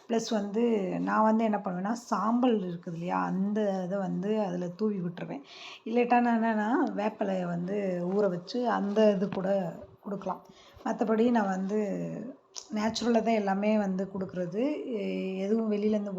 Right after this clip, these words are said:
வாங்கிட்டு வந்து அதுக்கு வந்து மருந்து வந்து எதுவும் தெளிக்கிறது கிடையாது. So நெக்ஸ்ட் வந்து பார்த்தீங்கன்னா, அவரைக்காய், கொடி அவரை. இவன் வந்து எப்படின்னு பார்த்தீங்கன்னா,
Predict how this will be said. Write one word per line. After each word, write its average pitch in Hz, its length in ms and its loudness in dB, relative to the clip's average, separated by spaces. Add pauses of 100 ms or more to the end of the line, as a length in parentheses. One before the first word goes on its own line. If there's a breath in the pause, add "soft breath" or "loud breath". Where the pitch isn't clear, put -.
வாங்கிட்டு 202 260 -2
வந்து 185 360 -4
அதுக்கு 180 320 -4
வந்து 180 140 -6
மருந்து 185 400 -2
வந்து 180 340 -4
எதுவும் 180 500 -6 (100)
தெளிக்கிறது 175 380 -8
கிடையாது. 165 420 -10 (520 loud breath)
So 226 240 -2
நெக்ஸ்ட் 214 280 2
வந்து 220 240 4
பார்த்தீங்கன்னா, 185 480 -2
அவரைக்காய், 208 600 0 (100)
கொடி 220 300 4
அவரை. 185 220 2 (340 loud breath)
இவன் 226 200 4
வந்து 233 260 6
எப்படின்னு 233 320 4
பார்த்தீங்கன்னா, 180 480 2